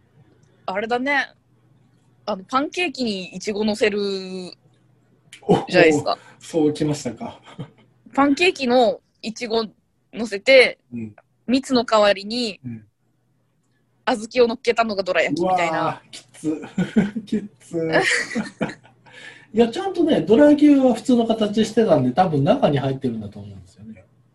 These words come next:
Speaker 1: あー。ちなみに、いちご大福のあんは何あん派でしょうか？
Speaker 2: うん。いや、もう大福といえば粒あんですね。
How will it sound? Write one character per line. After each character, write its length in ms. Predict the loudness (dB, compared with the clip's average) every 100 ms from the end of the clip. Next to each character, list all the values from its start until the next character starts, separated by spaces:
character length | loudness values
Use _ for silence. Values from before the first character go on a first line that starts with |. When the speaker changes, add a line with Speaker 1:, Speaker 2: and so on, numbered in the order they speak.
| _ -10
Speaker 1:
あ 80 |
ー。 1800 | -6 -2 -2 -4 -6 -8 -10 -10 -10 -10 -10 -8 -10 -10 -12 -10 -10 -10 -14 _ _ _ _ -20 -20 -20 -20 -20 -20 -20 -20 _ _ _ _
ち 120 | 0 4
な 100 | 4
み 120 | 4
に、 680 | 0 0 0 2 0 -2 -10 _ _ _ _ _ _ -20 _
い 100 | -4
ち 120 | -2 2
ご 140 | 4
大 220 | 6 6
福 180 | 2 -2
の 160 | -2 0
あ 120 | 0
ん 100 | 0
は 420 | 0 2 0 -4 -12 _
何 320 | -4 -2 0
あ 80 | -2
ん 60 | -4
派 360 | -8 -12 -8
で 120 | -6 -6
し 80 |
ょ 80 | -6
う 40 | -6
か？ 200 | -8 -10 _ _ _ _ _ _ _ _ _ _ _ _ _ _ _ -10
Speaker 2:
う 20 |
ん。 40 | -4
い 20 |
や、 80 | -2
も 180 | 0
う 20 | 2
大 200 | 4 2
福 200 | 0 0
と 100 | 0
い 60 |
え 40 | 0
ば 140 | -4
粒 340 | -4 -2 0
あ 40 | -2
ん 80 | -4
で 100 | -10
す 160 |
ね。 60 | -12